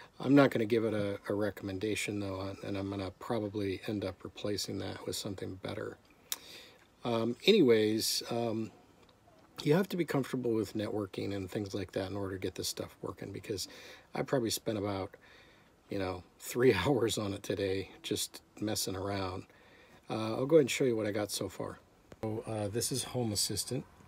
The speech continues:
and it's running on my computer. And, you know, I've added one device here, which is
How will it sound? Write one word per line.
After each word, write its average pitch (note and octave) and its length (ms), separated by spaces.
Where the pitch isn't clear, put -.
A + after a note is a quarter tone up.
and G#2 260
it's G2+ 160
running G#2+ 200
on G2 120
my F#2 80
computer. G2 640
And, G#2+ 760
you A2 140
know, G2+ 280
I've G#2+ 200
added A2 440
one A2 640
device G2+ 460
here, G#2 460
which - 280
is G2+ 560